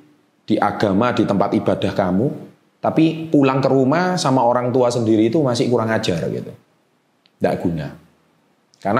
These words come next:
saya percaya bahwa orang tua adalah Tuhan yang hidup. Saya percaya. Ya. Kenapa saya percaya Tuhan yang hidup? Karena tanpa orang tua kita nggak mungkin lahir di dunia. Anda nggak mungkin lahir tuh langsung tanpa rahimnya orang tua, itu nggak mungkin.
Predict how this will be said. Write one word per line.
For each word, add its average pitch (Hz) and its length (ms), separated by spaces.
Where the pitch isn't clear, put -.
saya 147 160
percaya 127 400
bahwa 95 480
orang 117 240
tua 160 160
adalah 101 240
Tuhan 113 320
yang 107 160
hidup. 98 240
Saya 98 160
percaya. - 480
Ya. - 240
Kenapa 139 320
saya 170 160
percaya 147 240
Tuhan 127 320
yang 110 80
hidup? 104 400
Karena 104 600
tanpa 233 320
orang 156 240
tua 180 240
kita 160 160
nggak 127 160
mungkin 107 240
lahir 98 200
di 90 40
dunia. 85 320
Anda 110 240
nggak 120 160
mungkin 139 240
lahir 147 320
tuh 202 80
langsung 180 560
tanpa 151 560
rahimnya 123 400
orang 117 240
tua, 120 160
itu 135 80
nggak 101 160
mungkin. 80 320